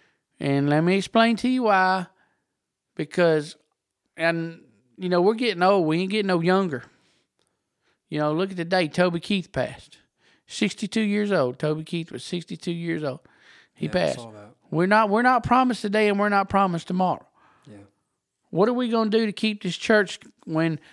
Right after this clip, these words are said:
Speaker 1: when I'm gone, when Richard's gone, when Brandon's gone, when we're all gone? I mean, how's it, you know, we got to be sowing seed into the, to the younger generation.
Speaker 2: Yeah. And,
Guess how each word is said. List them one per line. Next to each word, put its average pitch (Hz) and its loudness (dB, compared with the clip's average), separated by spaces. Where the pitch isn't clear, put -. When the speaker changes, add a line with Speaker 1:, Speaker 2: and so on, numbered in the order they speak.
Speaker 1:
when 139 2
I'm 233 4
gone, 247 4
when 147 -2
Richard's 226 -2
gone, 240 4
when 147 -4
Brandon's 233 0
gone, 240 2
when 147 0
we're 190 2
all 233 4
gone? 247 0
I 160 0
mean, 156 -4
how's 233 0
it, 240 -6
you 180 -4
know, 180 -2
we 170 -2
got 233 2
to 220 -6
be 208 -2
sowing 208 2
seed 190 -2
into 156 -4
the, 131 -4
to 160 0
the 143 -6
younger 143 -2
generation. 107 -10
Speaker 2:
Yeah. 107 -4
And, 139 2